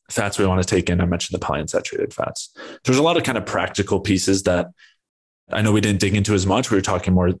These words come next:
theoretical here. And I think on the theoretical side, the most important piece is considering energy as that foundational piece that drives our health. And on more the practical side, if you don't mind me plugging, I have a,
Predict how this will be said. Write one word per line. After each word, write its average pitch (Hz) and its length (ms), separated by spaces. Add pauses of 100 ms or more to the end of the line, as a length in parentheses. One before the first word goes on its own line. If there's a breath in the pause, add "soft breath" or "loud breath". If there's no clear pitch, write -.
(100)
theoretical 92 480
here. 98 360 (240 loud breath)
And 95 100
I 95 40
think 98 200
on 95 100
the 92 60
theoretical 98 520
side, 110 320 (320)
the 92 80
most 95 500
important 98 520
piece - 340
is 95 540 (380 soft breath)
considering 110 420
energy 104 280
as 101 120
that - 160
foundational 92 500
piece 92 320
that 90 160
drives 90 300
our - 80
health. 143 320 (520 soft breath)
And 98 480 (120)
on 107 100
more 110 160
the 98 60
practical - 400
side, 95 280
if - 140
you - 100 (220)
don't 98 200
mind 95 180
me 92 320 (200)
plugging, 107 400
I 90 180 (220)
have 104 340
a, 92 320